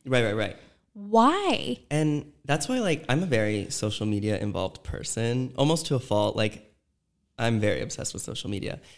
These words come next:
Speaker 1: And sometimes I'm like, "You are so loud. You're so annoying. Like, you are constantly posting." But I feel like, like, that's, like, my little contribution that I can make.
Speaker 2: No, you need to
Speaker 1: And,
Speaker 2: be.
Speaker 1: like, show that if I can be comfortable, like, being
Speaker 2: Mm-hmm.
Speaker 1: whatever, whatever,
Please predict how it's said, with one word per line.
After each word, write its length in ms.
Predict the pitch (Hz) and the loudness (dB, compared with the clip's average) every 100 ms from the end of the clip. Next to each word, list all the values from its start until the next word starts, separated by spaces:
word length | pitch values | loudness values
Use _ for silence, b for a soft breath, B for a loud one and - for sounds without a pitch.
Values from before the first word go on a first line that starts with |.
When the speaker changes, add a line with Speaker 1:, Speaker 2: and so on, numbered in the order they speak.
| b | b
Speaker 1:
And 100 | 123 | -2
sometimes 240 | 139 143 | 2 4
I'm 60 | 127 | 4
like, 200 | 110 107 | 2 4
"You 140 | 113 139 | 2 2
are 100 | 160 | -2
so 300 | - 104 113 | 0 0 2
loud. 320 | 104 104 101 | 2 2 0
You're 100 | 104 | -2
so 220 | - 104 | -2 0
annoying. 440 | 104 101 101 98 | 2 2 2 2
Like, 220 | 101 98 - | 0 -2 -2
you 220 | 101 101 | -2 0
are 100 | 101 | -4
constantly 400 | - 104 - 104 | -4 -6 -4 -4
posting." 400 | 104 101 - 98 | -4 -4 -4 -2
But 120 | 107 | 0
I 80 | 113 | 0
feel 240 | - 127 | 0 -2
like, 300 | 143 147 143 b b b - | 0 -2 -4 b b b -6
like, 240 | 113 107 | -6 -2
that's, 340 | 110 107 113 - | 2 2 0 -2
like, 140 | 113 | 0
my 140 | 101 | 0
little 240 | 101 101 101 | 2 2 0
contribution 760 | - 98 - 95 98 98 101 | 0 -2 -4 -4 -4 -2 0
that 100 | 98 | 0
I 100 | 98 | 0
can 220 | 98 98 92 | -2 -4 -2
make. 140 | - | 6
Speaker 2:
No, 220 | 247 277 | 8 8
you 260 | 254 240 277 | 8 6 6
need 300 | 240 247 247 | 6 4 4
to 60 | 233 | 2
Speaker 1:
And, 80 | |
Speaker 2:
be. 60 | 220 | 4
Speaker 1:
like, 360 | - - - - _ _ _ _ _ | 4 2 -2 -10 _ _ _ _ _
show 460 | - - 110 110 113 | -8 0 2 4 2
that 140 | 110 | 2
if 120 | 104 101 | 0 2
I 120 | 131 | 2
can 140 | 151 | 4
be 80 | 135 | 0
comfortable, 420 | 123 107 104 104 | 0 -2 0 0
like, 320 | 104 101 - - | 2 0 -4 0
being 240 | 110 104 | 4 6
Speaker 2:
Mm-hmm. 260 | 107 110 98 | 6 4 0
Speaker 1:
whatever, 360 | 98 98 98 | -2 -2 -2
whatever, 540 | 101 107 104 104 107 | -2 -4 -4 -4 -4